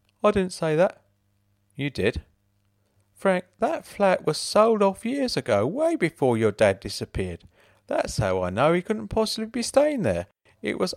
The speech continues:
Olaf's place, you see. It was our landlord, if you like. And one day,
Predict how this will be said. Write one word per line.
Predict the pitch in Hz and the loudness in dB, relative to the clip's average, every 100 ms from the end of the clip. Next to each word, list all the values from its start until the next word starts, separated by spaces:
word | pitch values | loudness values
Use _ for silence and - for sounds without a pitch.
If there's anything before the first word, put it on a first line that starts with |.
| - | -2
Olaf's | 262 208 165 165 - | 2 6 6 4 -2
place, | - 320 294 - - | 2 4 4 0 -8
you | |
see. | 101 - 90 | -6 -4 -2
It | 143 | 0
was | 185 | 2
our | 202 196 | 4 4
landlord, | 294 330 190 98 90 - - _ _ _ | 4 -4 0 -2 -2 -10 -18 _ _ _
if | 123 110 | -6 -6
you | |
like. | 92 92 160 - - _ _ _ - | -6 0 0 -2 -18 _ _ _ -4
And | 202 | 0
one | 247 226 | 0 0
day, | 120 107 147 | 4 4 4